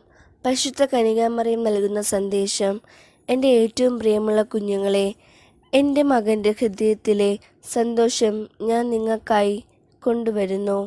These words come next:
ഇതിനകം പൂർത്തിയായവരെക്കുറിച്ച് നമുക്ക് സന്തോഷിക്കാം.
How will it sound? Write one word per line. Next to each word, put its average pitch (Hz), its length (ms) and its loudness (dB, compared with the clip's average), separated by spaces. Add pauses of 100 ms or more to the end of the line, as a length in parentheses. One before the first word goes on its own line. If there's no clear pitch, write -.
(400)
ഇതിനകം 214 600 0 (460)
പൂർത്തിയായവരെക്കുറിച്ച് 240 1400 0 (240)
നമുക്ക് 214 380 -4
സന്തോഷിക്കാം. 196 840 -2